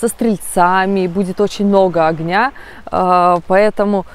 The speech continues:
а, со Стрельцами и со Львами Овну будет, конечно, классно в своей стихии, но этой стихии будет очень много.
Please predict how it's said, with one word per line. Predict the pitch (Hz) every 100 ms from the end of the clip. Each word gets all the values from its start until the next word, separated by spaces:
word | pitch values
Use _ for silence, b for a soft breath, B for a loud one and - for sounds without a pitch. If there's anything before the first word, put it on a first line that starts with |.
| B B
а, | 202 202
со | 196 233
Стрельцами | 208 - 226 208 - 226 220 220 214 202
и | - 214
со | 202 220
Львами | 202 190 202 202 196 -
Овну | 214 214 208
будет, | 190 202 -
конечно, | 196 196 196 - 175
классно | 190 202 202 190
в |
своей | - 185 190
стихии, | - 185 247
но | 247 214
этой | 208 196
стихии | - - 220
будет | 190 185
очень | 185 -
много. | 185 175